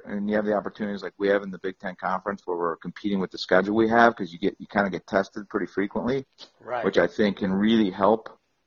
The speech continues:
Speaker 1: prepare you for those moments. Um,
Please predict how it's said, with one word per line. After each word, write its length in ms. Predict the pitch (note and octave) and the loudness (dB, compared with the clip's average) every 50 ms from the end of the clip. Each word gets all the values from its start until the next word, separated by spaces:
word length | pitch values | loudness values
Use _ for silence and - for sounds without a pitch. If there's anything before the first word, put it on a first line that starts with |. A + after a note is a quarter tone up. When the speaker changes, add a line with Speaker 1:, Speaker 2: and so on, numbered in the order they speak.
| _ | _
Speaker 1:
prepare 380 | - G2 - - - G2+ G2 G#2 | -12 -12 -8 2 4 6 6 6
you 100 | G#2 G#2 | 6 4
for 140 | - A#2+ A#2 | 2 2 4
those 200 | A#2 B2 A#2 A2+ | 4 4 2 2
moments. 500 | B2 B2 B2+ C3 C#3 D3 D3 - - - _ _ - - - - - - - _ - | -2 -2 -2 -2 -4 -8 -10 -12 -16 -18 _ _ -20 -20 -20 -20 -20 -20 -16 _ 0
Um, 480 | F2+ F#2+ F#2+ F#2+ F#2 F#2 F2+ F2+ F2 | 2 2 2 2 0 -2 -4 -6 -10